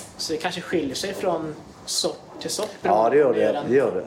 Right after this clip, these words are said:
Speaker 2: Så att, eh, brygger vi en, eh, porter så har vi liksom, styr vi vattnet åt ett håll.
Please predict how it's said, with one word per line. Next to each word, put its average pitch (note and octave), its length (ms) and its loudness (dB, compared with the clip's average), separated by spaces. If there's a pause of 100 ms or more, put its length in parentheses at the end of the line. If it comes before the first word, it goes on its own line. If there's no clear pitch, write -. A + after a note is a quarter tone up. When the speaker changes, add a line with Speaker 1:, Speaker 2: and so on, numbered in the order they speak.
Speaker 2:
Så - 140 -6
att, - 140 -4
eh, G#2+ 100 2
brygger A2 280 0
vi G#2 140 0
en, G#2 220 0
eh, G#2 100 -2
porter A2+ 520 -2
så B2+ 200 0
har A#2 180 0
vi A#2 200 0
liksom, A2 500 -4 (340)
styr G#2+ 320 -2
vi F#2+ 140 -2
vattnet G2 460 -2
åt G2+ 140 -2
ett G#2 220 0
håll. E2 220 -2